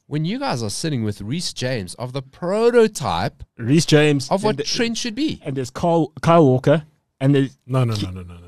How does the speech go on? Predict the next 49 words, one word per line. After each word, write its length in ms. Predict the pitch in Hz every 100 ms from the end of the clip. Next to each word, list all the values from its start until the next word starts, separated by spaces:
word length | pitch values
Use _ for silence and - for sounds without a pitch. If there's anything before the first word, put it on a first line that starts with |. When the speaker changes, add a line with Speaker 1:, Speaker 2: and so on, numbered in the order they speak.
| -
Speaker 2:
Kyle 200 | 170 160
Walker's 240 | 147 120
good. 220 | 131 117 - _ -
There's, 120 | 123
Speaker 1:
So 60 | 175
Speaker 3:
He's 80 | 175
good, 180 | 175 135
Speaker 2:
there's 100 | 127
Speaker 3:
but 80 |
Speaker 2:
Kieran 220 | 170 160 151
Speaker 3:
he 80 |
Speaker 2:
Trippier. 340 | 175 147 120 92
Speaker 1:
Let's, 320 | 143 185 220 160
let's, 300 | 160 190 165 170 165
okay, 240 | - 135 120
I 100 | 127
mean, 140 | 139
I, 160 | 123 139
I 40 |
get 180 | 123 131
your 80 | 123
point. 240 | 87 73 110
I 80 |
understand 380 | 131 143 - 131
the 60 | 113
point. 300 | 123 107 -
They 280 | - 113 135 -
are 360 | 143 143 135 -
older, 300 | 123 104 - - _ _ _
Speaker 2:
Yes. 220 | 127 120
Speaker 1:
right? 280 | 104 110 - _ _ _
So 180 | 135 127
Kyle 260 | 156 151
Walker 260 | 139 131 135
and 100 | 113
Trippier 380 | - 120 123 110
are 160 | 104 104
on 260 | 104 - 92
different 340 | 113 - 104
stages, 440 | - 107 98 90 92
whatever. 280 | 92 87
I 100 | 82
think 180 | 98 143
if 60 | 135
you're 40 |
gonna 120 | 135 123
take 220 | 135 113
a 40 |
direct, 600 | 104 101 98 110 85 -